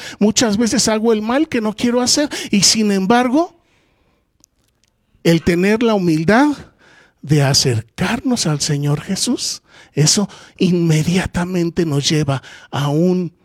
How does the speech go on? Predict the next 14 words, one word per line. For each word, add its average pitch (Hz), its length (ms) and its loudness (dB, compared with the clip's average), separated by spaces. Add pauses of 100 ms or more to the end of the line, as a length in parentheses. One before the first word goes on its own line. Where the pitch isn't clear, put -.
(120)
acercamiento 147 960 -2
con 214 200 -2
Él 165 260 0 (260)
y 135 160 0
a 123 80 0
un 180 320 0 (100)
aprendizaje 143 1080 -2 (240)
y 180 120 4
a 139 120 2
una 202 380 2
transformación 190 1300 -2 (280)
de 190 340 0 (240)
nuestro 175 640 0 (300)
ser. 107 320 0